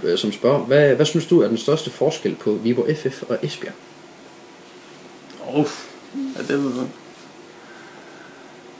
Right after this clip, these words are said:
Speaker 2: det var, det var et lidt svært spørgsmål. Øhm, man kan sige, i Esbjerg, der til sidst, eller i sidste par år, der endte vi med at være over i, øhm,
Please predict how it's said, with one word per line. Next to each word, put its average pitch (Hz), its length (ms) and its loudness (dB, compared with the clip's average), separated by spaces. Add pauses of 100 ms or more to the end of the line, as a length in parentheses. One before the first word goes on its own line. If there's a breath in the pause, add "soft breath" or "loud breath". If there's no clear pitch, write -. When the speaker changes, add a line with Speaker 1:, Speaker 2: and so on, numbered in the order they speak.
(280)
Speaker 2:
det 156 100 2
var, 165 60 2 (260)
det 185 140 0
var 185 60 0
et - 60 -4
lidt - 200 -6
svært - 240 -6
spørgsmål. 135 420 0 (260)
Øhm, 123 640 0 (2000 loud breath)
man 139 180 0
kan 135 80 2
sige, 151 340 6
i 143 60 8
Esbjerg, 143 400 6
der 123 540 4 (2250)
til 127 140 -4
sidst, - 360 -2 (100)
eller - 160 -2
i - 60 -2
sidste - 260 -8
par 131 80 2
år, 127 80 8
der 127 180 6
endte 131 120 6
vi 123 80 4
med 120 160 2
at 120 60 0
være 120 200 4
over 123 220 4
i, 117 220 0
øhm, 123 400 -4